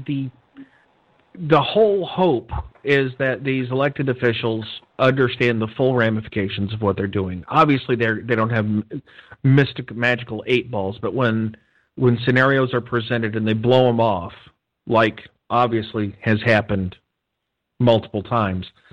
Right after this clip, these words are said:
um, we can only say, "Well,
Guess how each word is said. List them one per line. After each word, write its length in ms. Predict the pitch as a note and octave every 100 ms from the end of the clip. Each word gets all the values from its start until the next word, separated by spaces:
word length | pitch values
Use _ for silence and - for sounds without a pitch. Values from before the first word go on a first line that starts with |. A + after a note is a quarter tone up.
| - _ -
um, 500 | A2+ A2 G#2 G2+ G2
we 200 | B2 B2
can 140 | A#2+ A#2+
only 320 | A#2+ A2+ G#2+ -
say, 340 | A2 G#2 F#2+ -
"Well, 380 | G2+ G2 G2